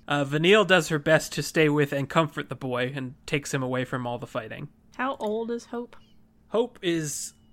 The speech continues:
Speaker 1: pff, he's a young teen, I'll say. Like, around fourteen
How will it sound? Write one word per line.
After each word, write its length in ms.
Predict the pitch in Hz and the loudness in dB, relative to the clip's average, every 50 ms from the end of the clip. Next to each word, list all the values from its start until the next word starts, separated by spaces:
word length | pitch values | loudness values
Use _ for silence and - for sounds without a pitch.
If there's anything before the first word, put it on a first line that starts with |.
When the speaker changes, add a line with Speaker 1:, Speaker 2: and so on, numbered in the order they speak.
| - - | -20 -18
Speaker 1:
pff, 400 | - - - - - - - - - | -16 -16 -16 -16 -18 -18 -16 -12 -8
he's 260 | 165 160 156 151 143 | -6 -6 -6 -6 -4
a 60 | 160 156 | -4 -4
young 340 | 147 160 170 170 170 165 | -2 0 0 0 -2 -4
teen, 480 | 156 - - 147 127 117 117 117 131 151 _ _ - | -4 -6 -8 -8 -10 -10 -12 -16 -16 -18 _ _ -10
I'll 140 | 151 131 - | -8 -8 -8
say. 360 | - - 123 113 - 156 147 - | -6 -8 -8 -8 -8 -12 -12 -10
Like, 160 | - 135 - | -10 -6 -4
around 240 | 139 139 135 131 - | -2 -2 -2 -4 -6
fourteen 580 | - - 131 117 - - - 131 120 120 117 | -8 -8 -8 -8 -8 -10 -12 -10 -10 -12 -12